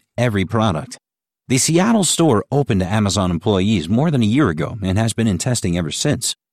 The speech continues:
When I stopped by in November, I was not allowed beyond the gates, and an Amazon guard wouldn't let me take a photo.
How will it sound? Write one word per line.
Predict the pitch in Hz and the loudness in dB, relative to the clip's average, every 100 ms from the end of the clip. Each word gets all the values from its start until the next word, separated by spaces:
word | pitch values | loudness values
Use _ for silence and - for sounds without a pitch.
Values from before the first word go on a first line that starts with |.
| _ _ | _ _
When | 95 | 0
I | 104 120 | 2 2
stopped | 110 90 | 0 0
by | 90 87 | 0 -2
in | 80 | -2
November, | 85 95 110 82 - | 0 2 2 2 0
I | 98 | 0
was | 113 110 | 0 2
not | 135 160 | 0 0
allowed | 139 135 113 | 0 0 0
beyond | 101 101 110 | 2 2 2
the | 90 | 0
gates, | 85 110 73 - | 0 0 -2 -4
and | 92 113 135 | -2 0 2
an | 113 | 2
Amazon | 113 110 98 95 87 | 2 2 2 0 0
guard | 78 131 110 82 | 0 0 0 0
wouldn't | 85 131 165 139 | -2 -2 0 2
let | 135 | 2
me | 123 | 2
take | 113 113 - | 2 0 -2
a | |
photo. | - 139 107 76 | 0 2 2 -2